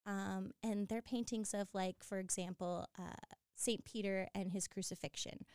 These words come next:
or Jesus being entombed, or Saint Paul. And you would think he would use light to highlight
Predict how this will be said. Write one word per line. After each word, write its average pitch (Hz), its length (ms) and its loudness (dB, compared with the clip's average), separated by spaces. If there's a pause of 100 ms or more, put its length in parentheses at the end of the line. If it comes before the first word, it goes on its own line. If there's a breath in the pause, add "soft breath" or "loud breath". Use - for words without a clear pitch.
(360 soft breath)
or 196 600 6
Jesus 196 420 2
being 185 320 0
entombed, 180 720 -2 (140)
or 190 720 2
Saint - 360 2
Paul. - 440 -6 (540 soft breath)
And 202 540 4
you 220 80 2
would 220 220 2
think 320 200 0
he 254 200 2
would 208 200 2
use 196 360 0
light 196 340 2
to 208 80 -4
highlight 185 440 -2